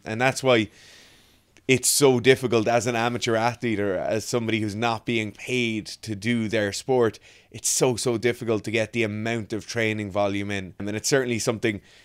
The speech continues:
coming outside the sport of jiu-jitsu and, and going into the, the sport of weightlifting. A lot of weightlifters in the Western world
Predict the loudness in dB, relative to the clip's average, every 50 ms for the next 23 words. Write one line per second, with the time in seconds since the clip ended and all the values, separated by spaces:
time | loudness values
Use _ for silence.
0 | _ _ -4 -2 0 2 4 4 2 2 2 2 2 4 4 2 0 -2 0 2
1 | 2 2 2 2 -2 -2 0 0 0 0 0 -2 -2 -2 -2 -4 -4 -4 -4 -4
2 | -4 -4 -2 -2 0 0 0 -2 -2 -2 -2 -2 -2 -2 -4 -2 -2 -2 -2 -2
3 | -4 -6 -2 0 0 0 0 0 -2 0 2 2 2 2 0 -2 0 -2 -4 -4
4 | -4 -8 -14 -20 -20 -20 -20 _ _ _ _ -2 0 2 4 6 6 6 6 6
5 | 4 4 4 4 4 4 2 -2 -2 0 0 0 2 2 0 -2 -4 -8 -10 -12
6 | _ _ _ _ _ _ -4 -2 -2 0 0 -2 -4 -2 -2 0 0 0 0 -2
7 | -2 0 2 4 4 4 2 0 -6 -4 -2 -2 -2 -2 -2 0 0 0 2 0
8 | 0 -2 -4